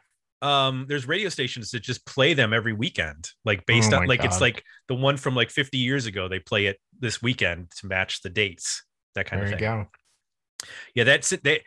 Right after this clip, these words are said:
Speaker 1: it's not just T V that's syndicated, folks. Radio is also syndicated.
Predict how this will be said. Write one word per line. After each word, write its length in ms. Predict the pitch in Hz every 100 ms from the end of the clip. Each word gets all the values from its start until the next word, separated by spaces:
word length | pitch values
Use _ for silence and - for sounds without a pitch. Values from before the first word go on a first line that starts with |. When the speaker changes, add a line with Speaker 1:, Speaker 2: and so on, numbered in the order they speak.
| - -
Speaker 1:
it's 120 | 123 147
not 160 | 160
just 220 | 170 151
T 140 | - 165
V 100 | 131
that's 220 | 110 -
syndicated, 480 | 127 107 104 92 87
folks. 320 | 95 92 - -
Radio 260 | 120 117
is 100 | 110
also 240 | 104 101 98
syndicated. 560 | 92 90 90 90 82